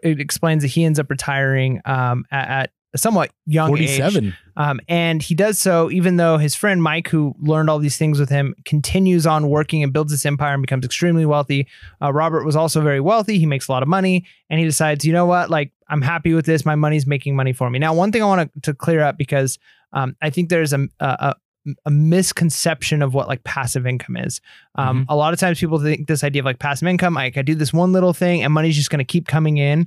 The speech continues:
Speaker 2: I'm in the Bahamas. I'm
Speaker 1: Right.
Speaker 2: like, I'm not even on my laptop.
Speaker 1: Yeah.
Speaker 2: I'm just chilling.
Speaker 1: So that's, that's, that's a, that's the misconception of passive income. But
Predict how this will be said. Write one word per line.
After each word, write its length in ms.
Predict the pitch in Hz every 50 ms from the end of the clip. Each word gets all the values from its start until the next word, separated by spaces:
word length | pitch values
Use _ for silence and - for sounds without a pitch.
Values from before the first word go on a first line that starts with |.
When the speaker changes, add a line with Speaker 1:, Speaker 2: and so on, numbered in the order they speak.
| - -
Speaker 2:
I'm 100 | 139 135
in 60 | 135 127
the 60 | 120
Bahamas. 600 | 117 117 107 - 147 143 135 139 135 131 127 120
I'm 120 | 120 -
Speaker 1:
Right. 200 | 156 147 127 117
Speaker 2:
like, 60 | - _ -
I'm 160 | 143 135 139
not 180 | 143 147 147
even 160 | 139 135 135 127
on 80 | 120
my 100 | 120 113
laptop. 340 | 113 117 120 117 - 117 98
Speaker 1:
Yeah. 80 | 104 107
Speaker 2:
I'm 80 | 113
just 160 | 107 101 -
chilling. 260 | - - 123 107 101 95
Speaker 1:
So 300 | 190 - 190 170 - - _ _ _ _ _ -
that's, 300 | 160 202 233 214 - 180 -
that's, 320 | 165 202 202 190 - - - -
that's 160 | 196 180 214
a, 80 | 202 -
that's 260 | - 180 196 185 -
the 80 | - 202
misconception 600 | 180 180 185 170 - 180 160 - 160 147 - 151
of 60 | 143
passive 300 | - 151 147 135 - 139 135
income. 280 | 135 123 127 123 123
But 240 | 131 - 170 - -